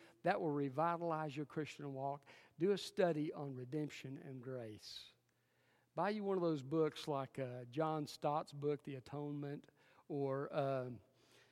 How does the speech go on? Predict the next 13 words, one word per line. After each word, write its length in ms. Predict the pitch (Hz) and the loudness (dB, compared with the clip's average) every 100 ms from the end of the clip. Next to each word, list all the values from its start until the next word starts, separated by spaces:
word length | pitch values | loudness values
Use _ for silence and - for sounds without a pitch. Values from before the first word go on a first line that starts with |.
| _ - | _ -6
uh, 220 | 147 131 127 | -4 -4 -4
Leon 480 | 151 175 175 160 156 | 4 8 8 6 4
Morris, 380 | 151 160 151 | 6 6 6
I 80 | 156 | 2
think, 220 | 139 147 | 0 -2
has 200 | 160 147 | 0 0
one 160 | 139 147 | 0 0
also 300 | 143 143 151 | 0 -2 -4
called 240 | - 143 | -2 -2
The 80 | 135 | -2
Atonement, 520 | 131 - 143 139 139 - | -6 -6 -4 -2 -4 -6
and 100 | 139 | -10
study 560 | - - 208 202 175 | -8 -6 -4 -2 -4